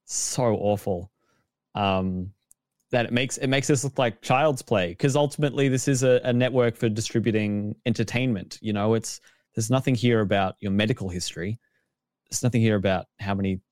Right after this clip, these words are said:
thousands of dollars you had to spend to save your own life in hospital. You know, like, it's, it's, it's a weird,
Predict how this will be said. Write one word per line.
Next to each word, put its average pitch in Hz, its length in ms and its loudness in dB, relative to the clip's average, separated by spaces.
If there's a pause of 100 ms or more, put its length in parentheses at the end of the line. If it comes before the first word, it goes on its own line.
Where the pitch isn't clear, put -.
thousands 101 280 -2
of 92 40 -10
dollars 98 240 0
you 98 40 -2
had 98 100 -2
to - 60 -10
spend 98 280 -2
to 98 60 -8
save 95 240 -2
your 92 120 -2
own 90 100 -6
life 101 440 -2 (480)
in 98 80 -2
hospital. 98 580 -2
You 110 140 -2
know, 107 200 2
like, 98 320 0 (800)
it's, - 260 -2
it's, - 400 0 (800)
it's 127 140 0
a 147 80 4
weird, 135 580 2